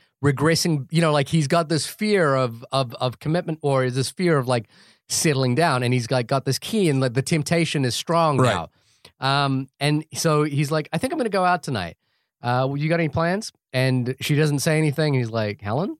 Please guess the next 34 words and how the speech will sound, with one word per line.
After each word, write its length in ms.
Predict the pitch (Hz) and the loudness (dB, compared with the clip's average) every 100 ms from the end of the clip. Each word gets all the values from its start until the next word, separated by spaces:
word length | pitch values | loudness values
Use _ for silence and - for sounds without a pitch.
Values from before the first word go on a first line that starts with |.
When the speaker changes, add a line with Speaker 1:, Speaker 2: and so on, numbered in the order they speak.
| _ | _
Speaker 1:
Helen?" 300 | 117 160 247 - _ _ - | -4 -2 -4 -12 _ _ -4
And 60 | |
he 80 | 127 | -2
walks 320 | 135 175 180 | 2 0 -2
back 380 | 135 135 165 175 | -4 0 0 0
into 180 | 180 156 | -2 0
the 100 | 147 | 0
room 360 | 135 131 107 104 | 2 2 0 -2
and 220 | 113 113 | -4 -4
just 360 | 151 180 143 - _ _ _ _ | 0 0 0 -4 _ _ _ _
the 200 | 156 139 | -4 0
m-, 240 | 151 143 165 - | 2 2 0 -4
you 220 | 202 214 | -2 2
know, 100 | 185 | 4
like, 240 | 160 160 | 4 0
the 100 | - | -2
stuff 400 | 156 - 208 208 | -2 0 0 0
of 140 | 175 - | 0 -2
Stephen 420 | - 170 151 147 | -2 0 0 -2
King's 380 | - 143 127 107 | -2 -2 -2 -2
nightmares, 720 | 117 120 101 95 82 80 - _ _ _ _ | -2 -2 -4 -8 -8 -12 -18 _ _ _ _
uh, 220 | 117 117 - | -2 -2 0
a 80 | 143 | -2
giant 580 | 117 - 175 185 185 - | -2 -2 0 2 0 -2
spider. 320 | - 165 139 | -2 0 2
But, 320 | 135 185 147 | 2 2 2
but 160 | 220 175 | 0 2
the 100 | 175 | 0
reason 380 | 226 302 311 | 2 2 2
this 180 | 233 185 - | 0 -2 -2
image 300 | 202 196 139 | 0 0 0
is 100 | 131 | -2
so 560 | - - 151 151 156 147 | -2 -2 2 2 2 0
powerful 800 | - 131 123 120 - 87 80 | 0 0 2 0 -2 -8 -8